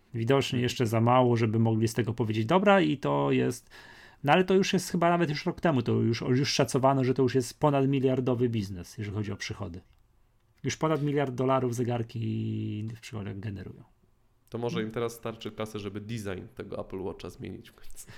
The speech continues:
Speaker 1: Nie, z designem chyba wszystko z-, mi się tam, aha, żeby,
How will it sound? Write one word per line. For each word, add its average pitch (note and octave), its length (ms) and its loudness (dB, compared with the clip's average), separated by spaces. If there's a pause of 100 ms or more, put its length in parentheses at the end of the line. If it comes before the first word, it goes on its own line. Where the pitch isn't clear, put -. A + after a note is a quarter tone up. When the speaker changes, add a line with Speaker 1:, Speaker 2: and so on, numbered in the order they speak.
(140)
Speaker 1:
Nie, E4 200 4
z D#3+ 60 -2
designem G#3 460 0
chyba B3+ 160 -6
wszystko C4+ 320 -10
z-, - 380 -16
mi B3+ 120 -4
się C4+ 140 -6
tam, B3+ 320 -10 (160)
aha, D#3 300 6
żeby, B2 200 -2